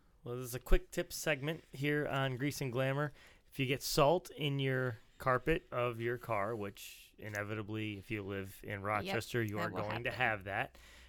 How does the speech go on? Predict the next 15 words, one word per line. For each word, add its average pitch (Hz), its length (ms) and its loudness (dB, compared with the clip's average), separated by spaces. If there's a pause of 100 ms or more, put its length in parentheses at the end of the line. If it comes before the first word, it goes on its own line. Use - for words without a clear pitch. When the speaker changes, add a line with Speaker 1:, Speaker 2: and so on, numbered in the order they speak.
(180)
Speaker 1:
uh, 120 240 4
the 98 120 -8
best 120 280 0
way 120 120 2
to 117 100 2
get 117 160 2
it 110 80 0
out 143 260 4 (240)
is 135 340 6
not 104 300 0
carpet - 380 2
cleaner. 147 460 -2
It's - 220 -8
not 101 280 0
any 107 360 -4